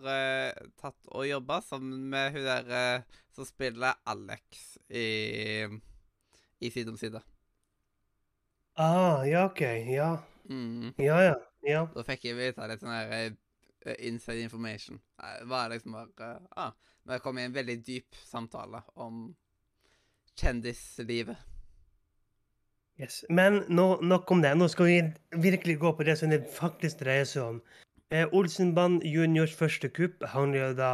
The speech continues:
Speaker 2: om, eh, Egon, Benny og Kjells første møte. Det vil si, Benny og Kjell går jo på skole i lag. Frem til første desember så starter en ny gutt i klassen, nemlig Egon.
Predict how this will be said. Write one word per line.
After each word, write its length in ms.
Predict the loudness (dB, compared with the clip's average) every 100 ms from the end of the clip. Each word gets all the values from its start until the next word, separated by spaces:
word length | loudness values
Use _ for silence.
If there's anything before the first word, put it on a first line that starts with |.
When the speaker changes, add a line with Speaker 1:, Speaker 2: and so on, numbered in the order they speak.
| 0
Speaker 2:
om, 360 | -2 -2 -2 -6 _ -20 _ _ _ -10
eh, 280 | -4 -2 0
Egon, 360 | 2 2 4 2
Benny 220 | 4 4 2
og 80 | 2
Kjells 360 | 0 0 0 0
første 360 | 2 2 0
møte. 540 | 0 0 0 0 0 0
Det 240 | -2 0
vil 140 | 2 0
si, 240 | -2 -4 -4
Benny 360 | -2 0 2
og 120 | 2 2
Kjell 260 | 0 -2
går 140 | 0 0
jo 80 | -2
på 160 | -8
skole 480 | -10 -6 -4 -2 0
i 60 | 2
lag. 300 | 2 0 -2 -6 -20 -20 _ _ _ 2
Frem 300 | 4 4 2
til 500 | 2 4 4 2 -2
første 340 | -2 0 0 0
desember 540 | 0 0 -2 0 -2
så 160 | -4 -8
starter 540 | 0 2 2 0 -2
en 120 | 0
ny 200 | 2 0
gutt 260 | 2 -2 -2
i 60 | -4
klassen, 480 | -2 -2 -2 -2 0
nemlig 300 | 0 0 0
Egon. 540 | -2 -4 -6 -6 -8